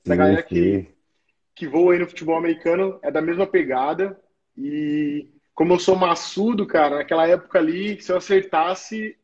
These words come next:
Speaker 1: dava ruim. Então
Speaker 2: Não,
Speaker 1: deve ter acontecido
Speaker 2: ferrou.
Speaker 1: isso, tá ligado? Mas assim, maldade
Speaker 2: <laughs>
Speaker 1: não é, era só muita vontade, tá ligado?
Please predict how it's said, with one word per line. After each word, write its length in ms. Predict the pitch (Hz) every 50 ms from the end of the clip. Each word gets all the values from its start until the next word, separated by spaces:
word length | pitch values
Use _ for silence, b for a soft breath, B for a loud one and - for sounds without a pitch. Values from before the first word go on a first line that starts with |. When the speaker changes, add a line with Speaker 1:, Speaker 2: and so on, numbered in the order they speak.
| _
Speaker 1:
dava 220 | - 156 156 165 175
ruim. 380 | 175 202 220 214 185 151 139 _ _ _ _ _ _ - 85 82
Então 160 | 90 95 104
Speaker 2:
Não, 20 | 107
Speaker 1:
deve 160 | 110 104 92
ter 80 | -
acontecido 520 | - - - - - - 98 80 147 151 151
Speaker 2:
ferrou. 0 |
Speaker 1:
isso, 280 | 156 - 240 - -
tá 60 | - 175
ligado? 280 | 151 143 151 165 170 170
Mas 160 | 165 170 180
assim, 320 | 180 - - 202 180 160 - _ _ _ _ _ _ -
maldade 520 | - 131 135 135 113 131 120 117 - - 214
Speaker 2:
<laughs> 0 |
Speaker 1:
não 180 | 214 190 170 170
é, 320 | 190 220 240 254 269 - _ _ _ _ _ _ -
era 160 | 143 143 156
só 140 | 151 - 180 185
muita 220 | 190 196 190 202
vontade, 540 | 185 214 220 208 - 170 165 160 160 156 -
tá 80 | - 139
ligado? 380 | 131 131 127 131 135 156 156